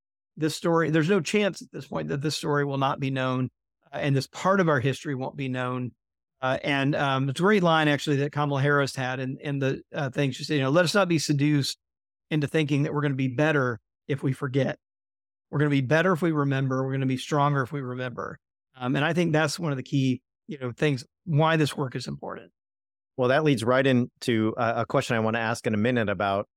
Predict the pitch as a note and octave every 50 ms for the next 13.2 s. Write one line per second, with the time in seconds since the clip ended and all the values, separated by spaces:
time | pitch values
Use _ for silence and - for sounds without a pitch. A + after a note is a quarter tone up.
0 | _ _ - - - C3+ A#2+ G#2+ G2 F#2+ - - B2+ A#2+ A#2 A2+ G#2 G2 F2 A2
1 | G#2 - - A#2 G#2 G2+ G2+ G2 F#2+ - F#2+ F2+ G2+ G2+ F#2+ F2+ G#2 A2+ A#2+ A#2+
2 | G#2 A2+ G#2 G2+ G2+ G2 G2 F#2+ _ _ _ - A#2+ C3+ C#3 - - - A#2 G#2+
3 | G2+ G2+ G2+ F2 F#2+ F#2+ - - A2 G#2 G2 F#2+ E2+ G2 G#2 - - - F#2+ F#2
4 | F#2 F#2 E2+ E2 - - F#2+ E2+ - F#2 F#2+ - G2+ F#2 E2+ D#2 F#2 - - -
5 | A#2+ B2 B2+ A2+ G2 F#2+ F2+ F2 - _ _ _ _ _ _ _ _ _ - C3
6 | A#2 G#2+ D#3+ F#3+ G#3 F3+ D#3 C3 B2+ - B2+ C3+ B2+ B2 B2 A#2 - - A2 F#2+
7 | A2 D3+ D#3 - C#3 G2+ F#2+ F#2 F#2+ G2+ G#2+ A2 - A#2+ G#2 F2+ G#2 G#2+ G2+ G#2
8 | - _ _ - - - - D#3 D3+ D3+ C#3 A#2+ A#2 - - A#2 - - B2 -
9 | B2 A2+ G#2+ G#2 G#2+ - _ - - A#2+ A#2+ A#2+ - - C3 A#2+ G2 G#2 C3 C#3+
10 | D3 C3 B2 A2+ B2+ B2+ - - - E3+ G3+ G3 D#3+ B2+ C3+ A#2 G2 G#2+ C3 D3+
11 | - - C3+ A2 B2 A#2+ G2 A2 G2 F#2+ A2 G#2 - B2 A2 G2+ - - C#3 D3
12 | C#3+ - B2 A2+ G#2 F2+ - _ _ _ _ _ _ - B2+ C3+ C3+ D3+ F3+ F3
13 | - - _